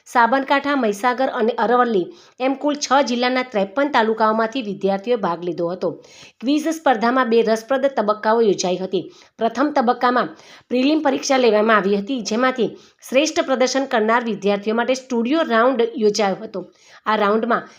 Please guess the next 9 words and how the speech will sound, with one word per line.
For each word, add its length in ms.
બાર 300
તેજસ્વી 460
વિદ્યાર્થીઓએ 520
પોતાની 440
વૈજ્ઞાનિક 520
તર્કશક્તિનું 840
પ્રદર્શન 420
કર્યું 320
હતું. 280